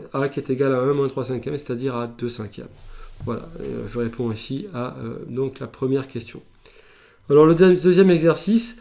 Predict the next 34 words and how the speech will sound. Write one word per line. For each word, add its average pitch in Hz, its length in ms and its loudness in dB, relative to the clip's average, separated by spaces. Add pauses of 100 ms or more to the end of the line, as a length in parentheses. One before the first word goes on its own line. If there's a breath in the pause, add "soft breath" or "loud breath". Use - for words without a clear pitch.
(220 loud breath)
c'est, - 400 0
euh, 147 240 10
on 143 120 2
vous, 151 200 -4
on 156 100 2
vous 147 80 -6
propose 160 320 0
cette 160 160 -2
fois 170 240 4
donc, 147 300 2
euh, 127 260 2
un 139 140 2
jeu, 117 420 0
un 120 160 -2
jeu 139 300 0
qui 165 140 -10
vous 135 100 -4
permet, 139 340 2
un 135 100 2
jeu 139 140 0
d'argent, 135 460 0 (500 loud breath)
qui - 120 -8
vous 147 80 0
permet 147 220 4
de 165 60 2
gagner 160 180 6
des 151 140 2
euros, 135 420 2
donc, 139 300 0
euh, 139 160 6
des, 135 160 0
des 139 180 0
euros, 135 440 2
hein. 180 140 -4